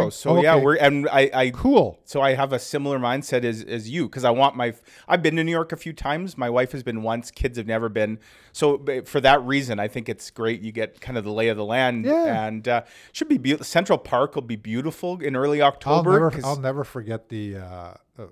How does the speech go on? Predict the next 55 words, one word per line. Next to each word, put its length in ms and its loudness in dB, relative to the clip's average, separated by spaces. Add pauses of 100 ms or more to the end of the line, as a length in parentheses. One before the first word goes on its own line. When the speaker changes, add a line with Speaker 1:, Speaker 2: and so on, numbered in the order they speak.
(180)
Speaker 2:
the 100 -18
first 260 -10
time 120 -8
I 40 -8
went 160 -10
to 60 -14
London, 420 -10
England, 420 -10 (160)
not 180 -8
Ontario, 560 -10
by 120 -14
the 100 -12
way, 120 -12 (280)
Speaker 1:
<laughs> 260 -8
Speaker 2:
um, 440 -4
and 160 -8
did 160 -4
that 340 -6
tour. 320 -6
And 140 -8
you're, 380 -10 (300)
y-, 140 -14
you 200 -8
just 240 -10
see 200 -10
so 200 -8
much. 300 -4
Where 80 0
Speaker 1:
Yeah. 120 6
Speaker 2:
you're 80 0
like, 120 -4
"Oh 180 -6
my 140 -10
God!" 140 -6
I 100 -6
felt 160 -8
like 100 -8
I 40 -6
was 120 -6
in 80 -8
a 60 -10
movie 340 -8
or 80 -12
something. 300 -14
It's 60 -6
Speaker 1:
Yeah. 160 4
Speaker 2:
like 80 0
surreal, 600 -8
right? 160 -8
Speaker 1:
Right. 120 2
Speaker 2:
You 60 -2
know 40 -10
what 40 -12
I 40 -12
mean? 180 -8